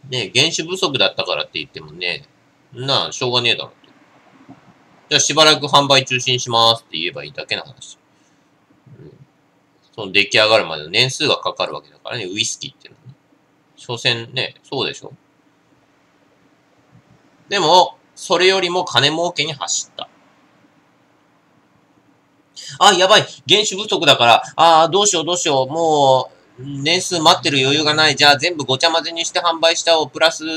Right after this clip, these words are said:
あの、う-、あの、じゃ、あれだ。アルコールを全部添加して、量をごまかして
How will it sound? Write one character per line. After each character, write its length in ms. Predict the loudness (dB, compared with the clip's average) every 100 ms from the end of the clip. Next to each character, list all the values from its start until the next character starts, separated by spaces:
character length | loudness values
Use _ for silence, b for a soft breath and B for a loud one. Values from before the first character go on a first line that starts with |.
| -8 -6 -6 -6 -10 _ -12
あ 140 | -10
の、 160 | -8 -8
う-、 220 | -10 -10 -6
あ 140 | -6
の、 240 | -6 -10
じ 140 | -8 -10
ゃ、 80 | -10 _ -10
あ 240 | -6 -6
れ 120 | -6
だ。 260 | -6 0 2
ア 60 |
ル 80 | 2
コ 160 | 0 -4
ー 40 |
ル 120 | -2 -2
を 300 | 0 -2 -2
全 180 | -6
部 100 | -8
添 220 | -6 -4 -2
加 100 | -2
し 120 | 0
て、 320 | 0 0 -2 B B -4
量 180 | 0 0
を 160 | 0
ご 120 | -2 -2
ま 140 | 0
か 140 | 0
し 100 | -2
て 540 | -2 0 0 0 -4